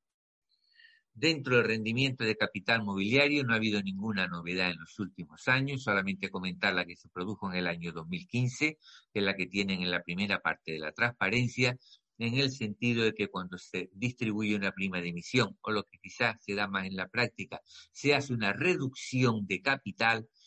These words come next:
Una reducción de capital desde el punto de vista mercantil será una reducción de capital,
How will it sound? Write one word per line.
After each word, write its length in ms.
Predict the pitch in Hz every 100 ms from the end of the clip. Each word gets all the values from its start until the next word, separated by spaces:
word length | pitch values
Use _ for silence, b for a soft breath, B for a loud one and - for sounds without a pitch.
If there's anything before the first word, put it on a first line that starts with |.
| b -
Una 240 | 139 147
reducción 440 | 131 117 - - 110
de 100 | 110
capital 440 | 104 101 110 107
desde 180 | 107 101
el 80 | 101
punto 340 | 131 127 123
de 80 | 104
vista 300 | 101 - 92
mercantil 800 | 113 143 127 107 101 196 123 101
será 300 | - 98 110
una 180 | 113 92
reducción 420 | 90 87 - 98
de 80 | 92
capital, 560 | - - - 110 110